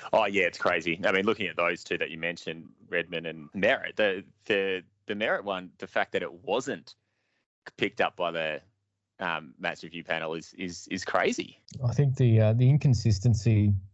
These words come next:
Speaker 2: must be driving the fans wild. And, and just in that game, it's a pretty good example too, Bonds, of the inconsistency. You've got two very, very similar tackles. One guy gets suspended for a week and the other one isn't even looked at.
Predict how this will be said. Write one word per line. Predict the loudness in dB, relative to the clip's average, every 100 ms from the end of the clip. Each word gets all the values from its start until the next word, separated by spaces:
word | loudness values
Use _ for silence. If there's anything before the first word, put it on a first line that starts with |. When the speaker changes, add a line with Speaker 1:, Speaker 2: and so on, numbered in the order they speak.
| _
Speaker 2:
must | 2 2
be | 4
driving | 4 6 6 6
the | 4
fans | 4 4 6 6
wild. | 6 6 6 4
And, | 4 0 -4
and | -4 -4 0
just | 0 4
in | 6 6
that | 6
game, | 4 4
it's | 4 2
a |
pretty | 2 4
good | 4
example | 4 4 2 2
too, | 2 4 4
Bonds, | 4 2 2
of | 4
the | 6
inconsistency. | 6 4 2 2 4 2 6
You've | 4 6
got | 2 2
two | 2 4 6
very, | 6 6 6 6
very | 6 4
similar | 4 2 4 4 4 0 0
tackles. | 0 2 0 0 0
One | 2 2 2
guy | 4 4 4
gets | 2 0 -2
suspended | -10 -8 -6 -2 2 2 2
for | 2
a | 4
week | 4 4 4
and |
the | 6
other | 6 6
one | 6 4
isn't | 4 4
even | 4 4
looked | 2 0
at. | -4